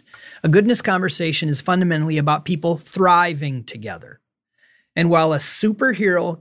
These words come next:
type of leadership where you swoop in, make decisions, do things for other people works in a small amount of the time,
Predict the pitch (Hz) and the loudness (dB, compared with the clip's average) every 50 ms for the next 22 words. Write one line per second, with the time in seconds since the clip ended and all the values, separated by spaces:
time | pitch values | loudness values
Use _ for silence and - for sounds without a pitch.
0 | _ _ - - 170 156 151 196 196 185 190 170 151 147 143 - 151 143 139 151 | _ _ -4 -2 0 0 0 0 0 0 0 0 0 0 -2 -2 -4 -4 -4 -6
1 | - _ - 165 160 151 147 147 143 147 - - - - 185 196 220 196 202 185 | -8 _ -4 -2 0 2 2 2 2 0 -2 -4 -4 0 2 2 2 2 0 0
2 | 170 170 180 180 180 185 190 - _ _ _ - 175 185 185 190 190 - - 202 | 0 0 0 -2 -2 -4 -6 -6 _ _ _ -2 0 0 0 0 -2 0 0 0
3 | 156 151 185 170 147 131 - 190 196 202 - 196 185 180 147 - 185 175 170 170 | 0 2 0 0 -2 0 2 2 2 2 2 0 -2 -2 -2 -2 0 0 0 0
4 | 165 156 156 - 170 151 151 147 143 147 143 147 170 175 170 - - 196 170 165 | -2 -4 -6 -6 -6 -6 -4 -2 -2 0 0 2 2 0 0 -2 -2 -2 0 0
5 | 147 - - 175 160 165 175 175 185 190 190 - - 170 170 170 165 170 165 175 | 0 -2 0 0 2 2 2 2 2 0 -2 -4 -2 0 0 0 2 0 -2 -2
6 | 165 - 165 147 135 135 143 147 | -4 -2 -2 -2 -2 -2 -4 -6